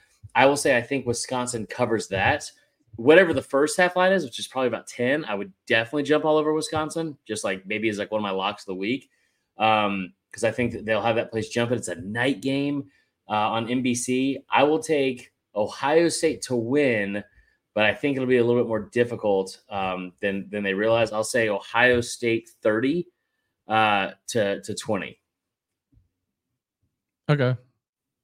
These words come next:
Speaker 2: So it's a ten and a half point spread. You're, you're saying
Speaker 1: No,
Speaker 2: they
Speaker 1: it's
Speaker 2: go right under
Speaker 1: fourteen and a half.
Speaker 2: Fourteen and a half. Okay.
Speaker 1: Yeah.
Speaker 2: Um, what time is this game?
Speaker 1: Seven thirty at night.
Speaker 2: Ooh. Yeah.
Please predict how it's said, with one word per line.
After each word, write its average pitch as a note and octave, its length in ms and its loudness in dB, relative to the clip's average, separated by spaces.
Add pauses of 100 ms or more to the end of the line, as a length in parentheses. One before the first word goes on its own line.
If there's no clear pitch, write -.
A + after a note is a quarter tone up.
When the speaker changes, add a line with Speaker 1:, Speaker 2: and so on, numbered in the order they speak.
(480)
Speaker 2:
So C#3+ 140 0
it's B2 100 0
a B2 60 -2
ten D3 160 4
and C#3+ 80 2
a C3 40 2
half C3 200 0
point B2 180 -4
spread. B2 360 0
You're, A#2+ 340 -2
you're A#2+ 200 -2
saying A2+ 220 -2
Speaker 1:
No, G#2 60 2
Speaker 2:
they A2 60 0
Speaker 1:
it's G#2+ 80 -4
Speaker 2:
go A2+ 120 0
right A2+ 220 2
under A2+ 40 -2
Speaker 1:
fourteen A2+ 180 0
and G2 100 -2
a G2 40 -4
half. F#2+ 180 -6 (320)
Speaker 2:
Fourteen C#3 240 2
and A#2+ 80 -2
a - 40 -4
half. G2+ 260 -4
Okay. A2 220 -4 (1600)
Speaker 1:
Yeah. D#3 320 6
Speaker 2:
Um, D3 200 -4 (180)
what D3 140 4
time F#3 160 4
is F3+ 100 0
this F#3 120 -4
game? F#3+ 280 0 (480)
Speaker 1:
Seven B2+ 320 -4
thirty B2 240 0
at G2 60 -6
night. G2+ 240 -6 (1000)
Speaker 2:
Ooh. F2+ 280 -8 (1400)
Yeah. E2+ 260 -8